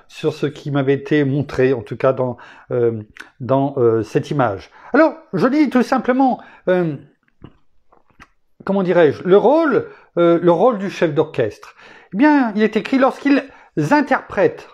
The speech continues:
une œuvre musicale, et là on va parler des musiciens, ceux qui sont devant le chef d'orchestre, lorsqu'ils interprètent une œuvre musicale, les musiciens n'ont pas tous la même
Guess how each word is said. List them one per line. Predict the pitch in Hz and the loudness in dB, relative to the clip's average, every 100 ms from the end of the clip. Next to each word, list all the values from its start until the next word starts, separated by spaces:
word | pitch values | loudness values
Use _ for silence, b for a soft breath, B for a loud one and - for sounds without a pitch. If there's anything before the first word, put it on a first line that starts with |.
| _ _ _ _ _ _ _ _ _ _ | _ _ _ _ _ _ _ _ _ _
une | 208 202 220 | 2 4 6
œuvre | 294 311 - | 6 4 0
musicale, | 196 240 214 202 - 156 160 233 269 _ _ - | 0 2 0 -4 0 2 2 -2 -12 _ _ -8
et | |
là | 143 | -4
on | 151 | -4
va | 127 | -4
parler | 123 151 135 131 135 | -2 0 0 0 -2
des | 110 | -2
musiciens, | 98 175 254 170 - - 107 127 - | -6 -2 -2 -4 -10 -10 -10 -10 -12
ceux | - 165 | -10 -8
qui | 156 | -8
sont | - 165 | -6 -4
devant | 139 254 320 294 302 - - - | -2 0 0 2 0 0 -12 -14
le | |
chef | - 113 | -10 -10
d'orchestre, | 107 - - 262 - B B B B | -8 -8 -4 -6 -8 B B B B
lorsqu'ils | 240 247 247 226 | 0 2 0 0
interprètent | 302 294 - - 277 277 - 196 | 2 0 0 2 0 0 -8 -4
une | 180 202 | 0 4
œuvre | 320 330 190 175 | 2 2 -2 -2
musicale, | 165 127 117 - 98 90 - B B B B | -2 -6 -8 -10 -10 -14 -20 B B B B
les | 202 269 | 2 4
musiciens | 285 359 339 302 - - - 226 226 240 | 4 4 4 2 0 -6 0 2 2 0
n'ont | 165 175 175 | -2 -2 -2
pas | - 247 | -2 -4
tous | 247 - 165 190 - - - - | -4 -8 -4 -4 -6 -12 -12 0
la | 147 | 0
même | 147 156 165 165 | 2 2 0 -6